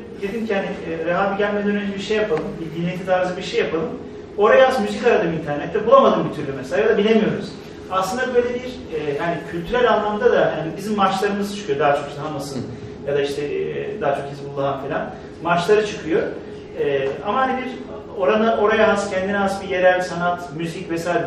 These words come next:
bunları hani, hani bizim o kültür kodlarıyla somut kültür varlıkları, somut olmayan kültür varlıkları, yani sözlü tarih çalışması, hani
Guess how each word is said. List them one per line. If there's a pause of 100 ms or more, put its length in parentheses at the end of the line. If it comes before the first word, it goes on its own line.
bunları
hani, (580)
hani
bizim
o
kültür
kodlarıyla
somut (200)
kültür
varlıkları,
somut
olmayan (140)
kültür
varlıkları, (400)
yani (100)
sözlü
tarih
çalışması, (260)
hani